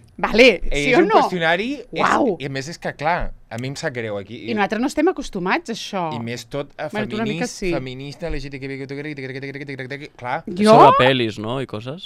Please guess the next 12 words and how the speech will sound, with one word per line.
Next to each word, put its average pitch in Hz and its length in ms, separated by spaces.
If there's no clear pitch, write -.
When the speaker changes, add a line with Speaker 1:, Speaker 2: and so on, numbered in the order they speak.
Speaker 2:
Sobre 110 280
de 104 320
qualsevol 117 340
Speaker 1:
Sobre 214 220
Speaker 2:
cosa - 180
que - 0
Speaker 1:
coses? - 160
Speaker 2:
s'abarrini. 208 380
Speaker 1:
Sí, 214 180
sí, - 140
Speaker 2:
Amb 214 100
Speaker 1:
sobre 214 140